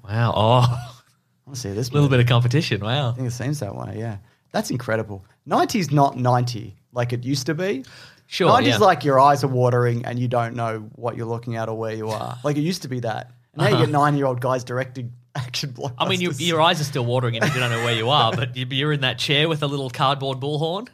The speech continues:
Speaker 1: You've got the beret on. <laughs> They've given you all the accessories,
Speaker 2: That's
Speaker 1: so
Speaker 2: all
Speaker 1: it's
Speaker 2: you need.
Speaker 1: okay,
Speaker 2: So
Speaker 1: yeah.
Speaker 2: you're more of a
Speaker 1: And in
Speaker 2: figurehead.
Speaker 1: front of you is the second unit director who's doing all
Speaker 2: Yes.
Speaker 1: the actual
Speaker 2: Well,
Speaker 1: directing.
Speaker 2: you've also, you've maintained over the years, or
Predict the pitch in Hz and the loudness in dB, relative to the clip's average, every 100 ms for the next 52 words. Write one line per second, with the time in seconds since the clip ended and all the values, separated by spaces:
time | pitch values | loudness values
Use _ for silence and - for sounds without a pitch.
0 | _ _ - - 175 135 175 202 180 165 | _ _ -16 -6 -4 -4 2 4 4 2
1 | 196 208 196 139 - - 165 - 175 - | 0 -2 -4 -6 -8 -8 -10 -10 -14 -14
2 | - - 196 190 247 196 185 170 143 123 | -12 -2 -2 0 -4 -2 0 0 0 -2
3 | 143 127 135 - 123 220 202 190 175 170 | -2 -2 -2 -2 -2 0 4 4 6 4
4 | 156 131 110 127 185 190 190 160 151 185 | 4 2 2 2 2 2 0 -2 0 0
5 | 190 143 208 190 170 160 143 143 151 131 | 2 2 2 2 -2 -2 -4 -4 -2 -2
6 | 135 127 131 120 120 110 110 110 120 123 | -2 -4 -4 -2 -2 -4 -4 -6 -4 -2
7 | 151 110 113 104 101 110 110 277 - - | -2 -2 -4 -6 -6 -10 -6 -6 -6 -2
8 | 359 311 262 220 - 247 214 180 151 156 | -2 4 4 4 0 -4 0 0 2 2
9 | 147 143 131 127 117 117 113 147 - 117 | 2 2 0 0 -2 -4 -6 -6 -6 -6